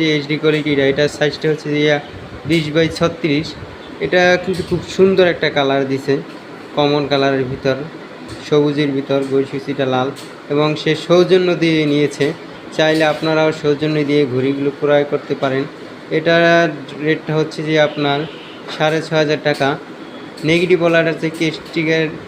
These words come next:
এইচডিটার দাম একটু পাঁচশো টাকা বৃদ্ধি হয়। এবং যারা চাচ্ছেন যে দেশ ও দেশের বাহির থেকে ঘড়ি ক্রয় করবেন, অবশ্যই আমাদের সাথে যোগাযোগ করতে পারেন। এবং আমাদের স্ক্রিনে দেওয়া নাম্বারে ফোন দিলে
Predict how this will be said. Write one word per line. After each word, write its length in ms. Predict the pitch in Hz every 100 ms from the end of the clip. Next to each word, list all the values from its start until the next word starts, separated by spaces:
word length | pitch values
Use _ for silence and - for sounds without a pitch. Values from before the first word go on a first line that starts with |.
| - 151
এইচডিটার 460 | 147 147 156 156 139
দাম 120 | 147 151
একটু 120 | 147 147
পাঁচশো 220 | 151 143 147
টাকা 140 | 143 143 131
বৃদ্ধি 300 | 147 139 151
হয়। 180 | 139 139 165 - - - - - -
এবং 360 | 151 156 156 160 160 160 160 - - - - 143
যারা 180 | 151 151
চাচ্ছেন 380 | 156 151 143 160 147
যে 80 | 156 151 131
দেশ 140 | 147 147 156
ও 20 | 143
দেশের 260 | 147 151 143 143
বাহির 240 | 139 147 -
থেকে 200 | 147 147 135
ঘড়ি 240 | 131 139 139 139 - - - -
ক্রয় 300 | 147 151 147
করবেন, 280 | 151 139 143 143
অবশ্যই 520 | 139 143 - 156 156 156 143
আমাদের 260 | 143 143 -
সাথে 180 | 147 151 127
যোগাযোগ 360 | 135 139 147 147 -
করতে 220 | 147 147 143
পারেন। 220 | 139 131 156 - - - - - - - 160
এবং 260 | 156 156 156 156 156 - - - - - -
আমাদের 320 | 151 156 156 156 151
স্ক্রিনে 260 | - 160 156
দেওয়া 160 | 156 147
নাম্বারে 340 | 147 147 151 151 -
ফোন 140 | 151 151
দিলে 180 | 147 139